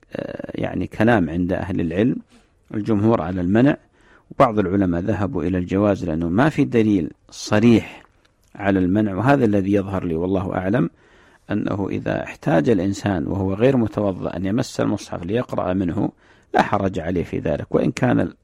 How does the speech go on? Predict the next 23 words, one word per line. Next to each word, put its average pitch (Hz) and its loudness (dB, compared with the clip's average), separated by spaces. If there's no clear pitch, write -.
الاحتياط 95 -2
أنه 92 -4
يخرج 101 -4
من 92 -4
الخلاف 92 -6
ويتوضأ 98 -4
ليقرأ، 90 -6
ليمس 98 -4
المصحف. - -10
أما 160 2
ما 151 2
يتعلق 156 0
بمن 127 0
عنده 139 0
حدث 131 -2
أكبر، 95 -2
فاتفق 147 0
العلماء 90 2
على 95 0
مم-، 98 0
على 95 -2
عدم 110 2
مشروعية 98 0